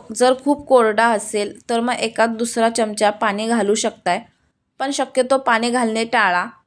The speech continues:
आहे त्याच बटाट्यामध्ये व्यवस्थित हे साबुदाण्याचं पीठ मळून घ्या, त्यामुळे बटाट्याचे पापड खूप छान होतात. आणि हे पीठ आपल्याला घट्टच लागतं, त्याच्यामुळे मी साबुदाण्याच्या पिठामध्येच हे बटाटा व्यवस्थित मळून घेणार आहे.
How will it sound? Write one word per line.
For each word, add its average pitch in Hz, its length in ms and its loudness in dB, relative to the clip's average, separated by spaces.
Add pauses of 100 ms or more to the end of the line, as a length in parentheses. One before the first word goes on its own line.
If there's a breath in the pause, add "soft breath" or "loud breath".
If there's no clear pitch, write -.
(180)
आहे 214 280 -2
त्याच 254 260 -2
बटाट्यामध्ये 220 760 -2
व्यवस्थित 214 480 -2
हे 240 100 -2
साबुदाण्याचं 208 720 -4 (120)
पीठ 233 280 -8
मळून 202 380 -4
घ्या, 180 200 -2 (400)
त्यामुळे 214 300 -4
बटाट्याचे 208 560 -4
पापड 208 460 -4
खूप 233 280 -2
छान 196 340 -2
होतात. 175 320 0 (1040)
आणि 233 180 -4
हे 269 160 4
पीठ 277 240 -2
आपल्याला 262 340 2
घट्टच 254 460 -4
लागतं, 220 460 2 (520)
त्याच्यामुळे 226 460 -2
मी 233 220 -2 (380)
साबुदाण्याच्या 240 680 0
पिठामध्येच 240 680 0
हे 226 280 0 (280)
बटाटा 208 420 -2
व्यवस्थित 226 680 -2
मळून 208 280 0
घेणार 196 320 0
आहे. 185 280 -2